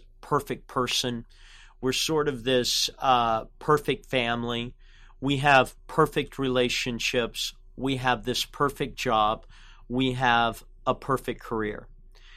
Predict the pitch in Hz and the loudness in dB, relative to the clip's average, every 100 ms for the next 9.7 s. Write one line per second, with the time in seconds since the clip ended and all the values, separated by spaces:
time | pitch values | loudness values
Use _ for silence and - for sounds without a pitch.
0 | - - 127 147 190 196 190 - 147 135 | -12 -4 2 4 4 2 0 2 -2 -2
1 | 123 - 123 - 139 131 - 120 107 - | -6 -4 -6 0 4 4 2 -6 -6 -6
2 | 123 107 110 - - - - - - 123 | -6 -6 -4 -6 -6 -16 -20 -20 -6 0
3 | 139 123 - - 131 139 131 127 143 165 | 2 2 -4 -6 -2 0 2 2 4 2
4 | 160 - 127 135 131 - 139 131 131 120 | -2 -6 -2 0 -2 -2 -4 -4 -4 -2
5 | 113 107 107 - - - - - - - | 0 0 -2 -8 -16 -20 -20 -20 -20 -20
6 | - - 131 135 147 147 147 139 123 - | -12 -4 0 2 4 2 0 -2 -6 -16
7 | - - 139 127 - - 113 123 147 147 | -20 -6 -4 -4 -8 -12 -8 -2 0 0
8 | - 143 131 131 135 131 117 123 - 139 | -2 0 0 0 0 -2 0 -2 -2 -2
9 | 123 120 - 127 120 113 | -2 -4 -2 0 0 0